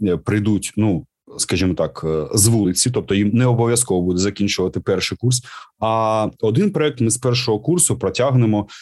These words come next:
який, на нашу думку, буде, ну, скажімо так, найбільш придатним, най-, найбільш живучим, е, необхідним ринкові мистецтва.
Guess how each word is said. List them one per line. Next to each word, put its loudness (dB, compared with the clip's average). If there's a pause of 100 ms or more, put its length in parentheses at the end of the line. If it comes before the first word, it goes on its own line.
(140)
який, 0
на 2
нашу -2
думку, 0
буде, 0 (520)
ну, 2
скажімо -2
так, -4
найбільш 0
придатним, 0
най-, 0
найбільш 0 (320)
живучим, 0
е, 2
необхідним 2
ринкові -2
мистецтва. -2